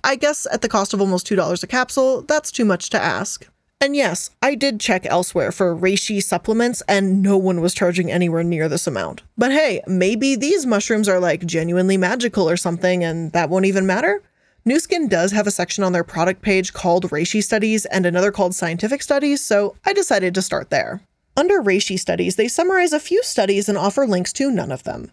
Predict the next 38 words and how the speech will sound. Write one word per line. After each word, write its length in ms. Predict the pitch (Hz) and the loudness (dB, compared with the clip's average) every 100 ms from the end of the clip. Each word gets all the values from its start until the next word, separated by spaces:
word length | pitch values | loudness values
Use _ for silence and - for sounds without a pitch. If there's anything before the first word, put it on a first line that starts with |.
| - | -6
So 260 | - 240 | 0 0
while 320 | 226 220 220 226 | 2 2 2 2
they 160 | 220 | 2
do 160 | 196 277 | 0 0
name 180 | 277 262 | 0 2
the 120 | 202 | 0
actual 320 | 208 - 202 | 0 -2 -2
studies, 420 | - 285 254 240 - | 0 0 0 -2 -2
it's 180 | 233 - | -4 -2
a 80 | 240 | 0
little 240 | 226 269 | 2 0
bit 180 | 339 - | 0 -4
questionable 640 | - 196 - 233 226 240 | -2 -2 -2 -2 0 0
that 160 | 214 196 | 0 0
they 120 | 202 | 0
don't 280 | 196 190 208 | 0 0 0
offer 400 | 180 202 185 - | -2 0 0 0
any 180 | 190 214 | 0 0
context 540 | - 208 202 202 - | 0 0 0 0 -2
here 240 | - 180 175 | 0 2 2
whatsoever. 800 | 165 - - 151 - - 170 - _ _ - | -2 -4 -2 0 -2 -4 -10 -12 _ _ -2
I 140 | 269 | 0
looked 220 | 277 359 | 2 0
up 100 | 392 | -2
the 80 | 262 | -2
first, 400 | - 202 180 - | -2 -2 -2 -2
which 160 | 190 - | -4 0
studies 380 | 220 220 220 208 | 0 0 0 0
the 80 | |
reishi 420 | 190 180 190 190 180 | 2 2 0 0 0
mushroom, 540 | 185 190 190 175 175 | 0 0 0 0 0
or 340 | - 180 170 185 | 2 2 2 0
Ganoderma 1040 | 190 190 202 185 170 180 180 185 190 - | 0 2 2 2 0 0 2 2 2 0
lucidum, 840 | 180 175 - 175 185 233 269 294 - | -2 -4 0 0 2 2 -2 -6 -12
sorry 360 | - - 160 160 | -10 -4 -2 -2
for 140 | - | -4
butchering 400 | 165 156 160 165 | -6 -4 -4 -2
that, 240 | 170 254 | 0 -2